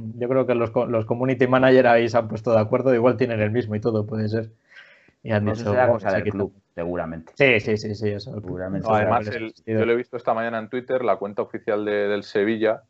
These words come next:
Speaker 3: ha
Speaker 1: Ujú.
Speaker 3: subido una captura de las cuatro
Speaker 1: Sí, eso es lo que he visto, sí.
Speaker 3: jugadores y lo han subido a, como que ha sido muy orquestado, yo no sé, en estos casos igual un vídeo o algo así,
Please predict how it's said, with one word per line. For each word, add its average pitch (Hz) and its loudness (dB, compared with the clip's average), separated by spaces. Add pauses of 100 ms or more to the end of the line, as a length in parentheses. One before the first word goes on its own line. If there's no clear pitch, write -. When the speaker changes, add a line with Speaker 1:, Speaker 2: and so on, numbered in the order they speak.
(360)
Speaker 3:
ha - -4
Speaker 1:
Ujú. 120 -10
Speaker 3:
subido 107 0
una 104 -4
captura 113 2
de 113 4
las 95 2
cuatro 101 2
Speaker 1:
Sí, 143 2
eso 110 0
es 113 -8
lo 117 2
que 110 6
he 117 6
visto, 107 -4
sí. 107 -4
Speaker 3:
jugadores 113 6
y 113 -4
lo 104 0
han 101 -2
subido 101 0
a, 98 0 (840)
como 107 -6
que 113 4
ha - -8
sido 135 -2
muy 127 -2
orquestado, 127 2
yo 123 -2
no 90 -12
sé, - -16
en 101 -8
estos 110 -4
casos 113 -2
igual 110 6
un 107 -4
vídeo 107 0 (600)
o 95 4
algo 104 4
así, 104 -2